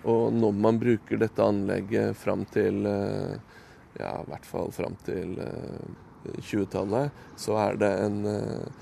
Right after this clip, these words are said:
så bruker man, eh, prammer, ikke sant? Man,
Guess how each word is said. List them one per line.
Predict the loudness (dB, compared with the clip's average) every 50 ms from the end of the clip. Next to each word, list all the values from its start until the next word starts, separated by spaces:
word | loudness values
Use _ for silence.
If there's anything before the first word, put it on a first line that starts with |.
| -18 -10
så | -4 0 2
bruker | 4 4 2 2 0 -4 -2
man, | 0 2 2 0 0 0
eh, | 0 0 0 0 -2 -2
prammer, | -4 2 6 6 6 6 2 0 0 0 0
ikke | -2 -2 -4 -4
sant? | -4 -4 -4 -4 -8 -14 -18 -18 -20 -20 -20 -20 -14 -8
Man, | -6 -6 -4 -4 -8 -10